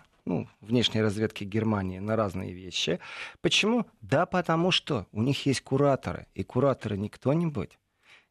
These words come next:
Кураторы у них совсем не кто-нибудь. Кураторы у них непосредственно это С Ш А. И весь разговор, это всё из той же, и, и из той же оперы, из того же котла, когда А Н Б прослушивала Меркель, и как это всё происходило.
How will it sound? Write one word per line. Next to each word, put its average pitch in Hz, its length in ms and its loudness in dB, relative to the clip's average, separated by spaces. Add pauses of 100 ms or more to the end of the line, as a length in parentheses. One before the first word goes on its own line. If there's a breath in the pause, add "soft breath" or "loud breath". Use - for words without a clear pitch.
(100 soft breath)
Кураторы 117 600 -2
у 113 40 0
них 120 180 0
совсем 135 420 -2
не 160 80 0
кто-нибудь. 120 580 -2
Кураторы 147 720 -2
у 117 80 -14
них 104 440 -12 (180)
непосредственно 123 1040 -8 (300)
это 98 440 -14
С - 180 -20
Ш - 220 -4
А. 82 180 -16 (1000 loud breath)
И 135 380 4
весь 143 260 2
разговор, 151 600 2
это 139 280 2
всё - 220 0
из 165 100 4
той 160 200 4
же, 127 160 2 (120)
и, 127 80 0
и 135 500 -2
из 131 120 -2
той 151 160 4
же 127 140 4
оперы, 170 340 4
из 113 140 0
того 135 240 2
же 113 100 2
котла, 160 400 0
когда 120 300 0
А 117 140 0
Н 117 200 2
Б 117 140 4
прослушивала - 680 -2
Меркель, 143 420 2
и - 20 -6
как - 220 -6
это - 100 -10
всё - 180 -10
происходило. - 680 -10